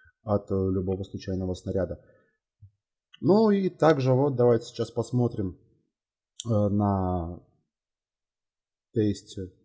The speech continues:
как это всё дело бегается против простых крипов, не против босса. Ну и заодно посмотрим на моего Мота, что он умеет и как он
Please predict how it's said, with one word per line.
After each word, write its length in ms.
как 220
это 160
всё 180
дело 220
бегается 680
против 360
простых 380
крипов, 400
не 80
против 340
босса. 480
Ну 200
и 40
заодно 380
посмотрим 640
на 440
моего 640
Мота, 600
что 400
он 280
умеет 580
и 100
как 320
он 220